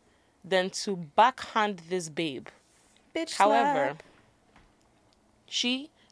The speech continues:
Speaker 1: did not mean to do that to you. And while you are having to bear the consequences of her actions, I am, I beseech you,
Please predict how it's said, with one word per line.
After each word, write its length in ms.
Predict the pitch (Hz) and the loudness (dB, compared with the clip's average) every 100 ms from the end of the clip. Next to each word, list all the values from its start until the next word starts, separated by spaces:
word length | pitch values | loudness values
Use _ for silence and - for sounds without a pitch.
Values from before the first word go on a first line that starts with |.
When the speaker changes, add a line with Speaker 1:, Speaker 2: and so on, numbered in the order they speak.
| - | -12
Speaker 1:
did 120 | 180 | -6
not 140 | 202 | -4
mean 140 | 185 180 | -4 -6
to 100 | 160 | -6
do 120 | 175 | -2
that 200 | 160 - | -2 -2
to 120 | - | -10
you. 240 | 117 - - _ _ _ - | -10 -12 -16 _ _ _ -4
And 200 | 180 180 | -4 6
while 440 | 226 240 240 233 - _ _ | 8 8 6 2 -10 _ _
you 180 | 190 202 | 0 2
are 100 | 190 | 6
having 340 | 202 196 208 | 6 6 2
to 120 | - | -6
bear 260 | 180 180 180 | 0 2 4
the 100 | 165 | 0
consequences 1000 | - 240 277 214 - 165 170 - 151 156 - - | 0 0 0 -6 -2 -2 0 -6 -6 -8 -14 -6
of 180 | - 165 | -2 -2
her 180 | - 165 - | 0 0 4
actions, 600 | 170 - 170 160 156 - _ _ _ _ _ _ _ _ _ | 4 4 -2 -2 -4 -12 _ _ _ _ _ _ _ _ _
I 440 | - 196 208 208 208 | 6 8 8 6 4
am, 500 | 170 180 185 180 175 175 _ _ _ _ _ _ _ _ _ - | 4 4 4 2 -2 -10 _ _ _ _ _ _ _ _ _ 6
I 100 | 220 | 6
beseech 580 | 202 233 - 285 - - | 8 4 2 0 0 -4
you, 260 | 120 113 | -4 -10